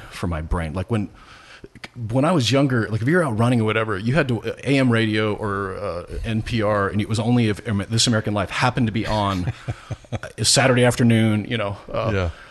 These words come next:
Speaker 1: but when podcasts came out, I was like, "This is heaven to me," 'cause I can do 'em all, and I could do Radio Lab, like, a whole marathon of them, like, on a plane. And, uh, but then I realized, though, part of that was me numbing,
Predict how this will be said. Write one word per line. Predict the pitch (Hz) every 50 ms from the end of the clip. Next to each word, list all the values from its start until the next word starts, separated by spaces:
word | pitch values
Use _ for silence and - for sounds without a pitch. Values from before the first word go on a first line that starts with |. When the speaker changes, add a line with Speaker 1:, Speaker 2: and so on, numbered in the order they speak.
| - - - - -
Speaker 1:
but | 113 107 - 135 113
when | 123 117 95
podcasts | - - - - - 107 90 - - 110 - - -
came | - - 80 80 85
out, | - - - - - - - - _ _ _ _ _ _ _ - - _ - _
I | - -
was | 101 180 143 107 101
like, | 95 76 71 71 - - - _ - - 110 92 - -
"This | - 175 - -
is | 147 117 -
heaven | - - - - 180 156 151 160 170 127 98
to | - 113
me," | 101 92 90
'cause | - 117 113
I | 143
can | - 143 101
do | 92 123 120
'em | 110
all, | 107 113 123 131 123
and | 107
I | 113
could | 113 113 110
do | 104
Radio | 92 92 98 104 110 117 123 110
Lab, | 107 101 101 107 107 104 107
like, | 101 92 -
a | 85 90
whole | - - 120 110 104 101 98
marathon | 95 90 90 101 104 101 - 113 107 110 107 104
of | 101 98
them, | 107 104
like, | 98 104 - 90
on | 90
a | 80
plane. | - - - - 95 104 104 101 104 95
And, | 80 - - - - - - - - - - - - - - -
uh, | - 107 87 82 - - 113 110
but | 131 120 120
then | 143 156
I | 147
realized, | 131 113 117 135 135 127 107 104 - -
though, | 120 117 107 104 101 - - - -
part | - 139 123
of | 120
that | 117 107 -
was | 98 98 -
me | 107 104 107 101
numbing, | 101 101 95 101 104 98 92 90 85